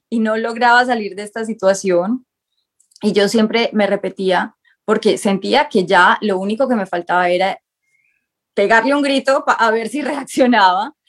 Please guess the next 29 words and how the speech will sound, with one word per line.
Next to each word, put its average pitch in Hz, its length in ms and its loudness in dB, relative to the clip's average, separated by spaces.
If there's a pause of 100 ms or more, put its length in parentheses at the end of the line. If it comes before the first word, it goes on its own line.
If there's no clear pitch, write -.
(220)
pero 226 300 -4
dentro 214 340 -4
de 202 120 -2
mí 208 240 -2
yo 233 100 2
decía, 196 440 0
"No 170 260 -6
le 170 120 2
voy 196 200 2
a 185 80 -2
pegar 175 280 -2
el 175 120 -4
grito 202 340 -6
porque 262 240 2
ella 190 140 2
está 202 180 2
gritando 220 420 2
y 233 60 4
no 180 180 0
voy 175 200 -4
a 180 40 -2
hacer 196 220 -8
lo 196 80 -2
mismo 180 320 -12
que 185 80 -10
ella 170 80 -4
está 185 200 -4
haciendo". 170 360 -6
Entonces, 185 540 -8